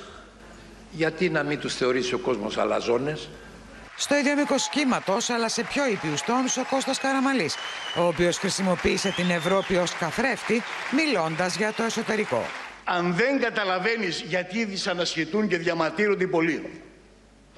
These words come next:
Speaker 3: αν επιμένεις κόντρα σε όλες τις ενδείξεις ότι εσύ έχεις δίκιο και οι πολλοί άδικο, αν πιστεύεις ότι ξέρεις πάντα καλύτερα από αυτούς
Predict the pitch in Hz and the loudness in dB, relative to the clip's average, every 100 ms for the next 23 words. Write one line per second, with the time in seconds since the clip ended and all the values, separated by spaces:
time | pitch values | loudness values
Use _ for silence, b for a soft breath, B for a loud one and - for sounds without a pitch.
0 | B B B 220 214 247 190 196 202 262 | B B B -2 2 0 0 0 2 2
1 | 233 180 - 226 226 208 - 196 240 208 | 0 -4 0 0 0 -2 0 2 4 0
2 | - 185 165 202 - 110 - - - B | 0 -2 0 -2 -4 -8 -12 -16 -20 B
3 | B B 196 196 190 185 185 269 262 202 | B B 2 2 0 0 0 0 0 -2
4 | 175 247 214 190 180 180 - - 185 180 | -2 -2 0 0 0 -2 -10 -2 0 2
5 | 180 196 208 190 151 135 156 185 - - | 0 2 0 0 -2 -4 -6 -8 -16 -20
6 | - - - - - - B B 208 214 | -20 -20 -20 -20 -20 -20 B B 0 0
7 | 220 - 247 254 254 196 226 196 240 247 | -2 -2 0 0 0 -2 -2 -2 0 0
8 | 208 - 240 269 262 233 208 220 202 208 | 0 0 2 2 0 0 0 0 0 -2
9 | 190 175 - 208 139 - | 0 -2 -2 -4 -4 -10